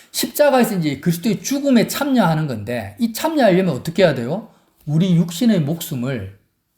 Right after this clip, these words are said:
마음으로 미워해야 돼요. 미워해야 돼. 내가 여태까지는 내 목숨을 위해서, 내 몸을 위해서 그렇게 마음이 내 몸을 사랑하고 있어요. 얼마나 사랑합니까? 우리가 예인이가 하루에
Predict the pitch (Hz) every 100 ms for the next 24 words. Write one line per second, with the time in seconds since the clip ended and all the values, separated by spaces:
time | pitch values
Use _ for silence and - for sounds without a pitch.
0 | _ _ - 104 143 175 127 120 208 -
1 | _ _ - 180 330 262 101 90 85 _
2 | - 160 233 156 92 85 - _ _ _
3 | _ _ _ _ _ _ - - 160 202
4 | 160 - 240 233 214 190 151 143 175 262
5 | - 247 226 165 139 143 147 160 156 120
6 | 131 139 185 226 220 160 139 151 151 -
7 | - _ _ _ _ _ - 233 240 170
8 | 123 180 220 165 147 196 220 - - 190
9 | 214 277 330 135 - 240 180 311 523 523
10 | - 143 147 160 151 - 101 101 _ _
11 | _ - - 226 190 147 190 214 165 165
12 | 175 165